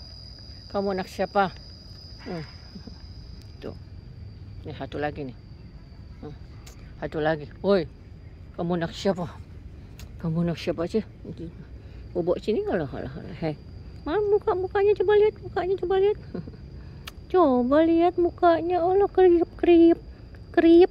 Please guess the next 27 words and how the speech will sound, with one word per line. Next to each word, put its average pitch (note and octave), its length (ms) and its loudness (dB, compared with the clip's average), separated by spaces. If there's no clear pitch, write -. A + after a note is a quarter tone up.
kriip. F4 400 6
<laughs> - 1500 -12
Hei, D#3 320 -4
anak E3 240 -6
ganteng. D#3 720 -4
Ini D4 160 -4
ganteng A#3+ 320 -2
bukan? C#3+ 160 -8
Coba. E3+ 180 -8
Oh, C4+ 80 -2
bu-, A3 160 -6
oh, A#3 240 2
iya, G#3+ 240 2
iya. A3+ 160 0
<laughs> C4+ 440 -4
Anak C#4 220 2
ganteng. A#3+ 480 2
Anak C#4+ 160 0
ganteng C4+ 320 0
tapi C#4+ 160 0
preman B3 560 2
ya A#3 80 0
anaknya. G#3+ 380 -2
Hmm, D4 240 0
semuanya A3+ 480 0
preman. A3+ 600 2
Uh, E3 400 0